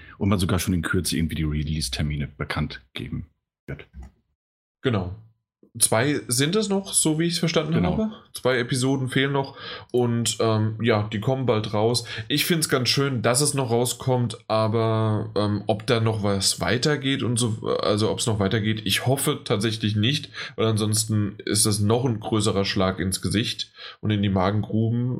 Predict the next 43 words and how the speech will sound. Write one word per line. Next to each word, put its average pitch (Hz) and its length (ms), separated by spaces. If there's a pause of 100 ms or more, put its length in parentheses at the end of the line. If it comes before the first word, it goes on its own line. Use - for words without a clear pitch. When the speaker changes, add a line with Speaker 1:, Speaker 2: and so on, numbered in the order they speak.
Speaker 2:
äh, 110 380
Grube, 127 680
dass 113 200
das 107 200
irgendwie, 104 640
okay, 110 420
wir 104 280
bauen 110 320
jetzt 110 160
auf 104 240
der 98 360
Asche 123 520 (520)
allen 110 220
anderen 113 400
wieder 110 180
was 104 160
Neues 110 320
auf. 123 300 (320)
Also 107 160
da 110 120
muss 110 200
wirklich 110 380
irgendwie 110 260
ein 98 240
Schlussstrich 98 540
Speaker 1:
Ja. 90 60
Speaker 2:
gezogen 87 360
werden. 82 240
Speaker 1:
Ja, 92 160 (180)
aber 98 200
ich, 110 100 (100)
ich - 120
will's 123 160
jetzt 123 100
nicht 113 140
verwechseln, 92 460
so, 90 200
aber 87 240
war 87 140
Skybound 113 560
nicht 101 100
sogar, 98 460
ähm, 82 400